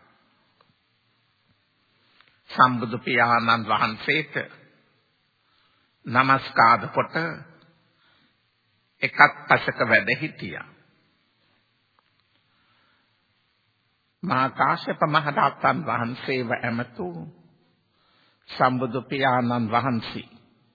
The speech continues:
මෙසේ වදාළා. "ඕවාද කස්සප බික්ඛු, කරෝහි කස්සප බික්ඛු නං ධම්මින් කතං. අහං වා කස්සප බික්ඛු ඕවාදෙය්‍යං.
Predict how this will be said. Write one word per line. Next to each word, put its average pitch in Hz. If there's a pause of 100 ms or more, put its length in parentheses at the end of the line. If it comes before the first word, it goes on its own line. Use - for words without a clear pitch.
(1000)
මෙසේ 131
වදාළා. 110 (2500)
"ඕවාද 131
කස්සප -
බික්ඛු, 160 (380)
කරෝහි 131
කස්සප - (200)
බික්ඛු 113
නං 117 (140)
ධම්මින් 123
කතං. - (2250)
අහං 175
වා 127
කස්සප -
බික්ඛු 117 (140)
ඕවාදෙය්‍යං. 131